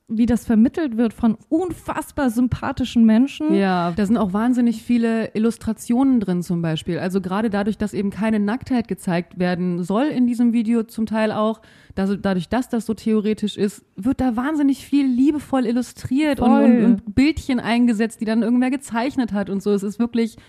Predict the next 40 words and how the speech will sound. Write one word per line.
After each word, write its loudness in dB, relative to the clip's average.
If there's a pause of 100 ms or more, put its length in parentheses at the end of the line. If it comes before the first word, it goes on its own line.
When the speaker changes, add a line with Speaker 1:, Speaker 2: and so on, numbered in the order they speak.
(120)
Speaker 1:
Das 0
Speaker 2:
so 8
Speaker 1:
muss 8
auch 4
so 2
Spaß -2
machen. 0
Speaker 2:
Total. 4 (400)
Speaker 1:
Also 4
das 0
zu 0
gestalten, 4
Speaker 2:
<laughs> 0
Speaker 1:
ich 2
bin 4
ja 4
so 2
neidisch 0
auch 0
auf 0
diesen 4
Grafiker. -2 (200)
Ja, 0
es -4
macht 0
einfach -2
richtig 0
Spaß -2
auch -8
zu -8
gucken. -2
Speaker 2:
Total. -2 (180)
Speaker 1:
Wir 2
haben 2
uns 0
einmal 0
eben 2
das 0
Video 2
angeschaut, 2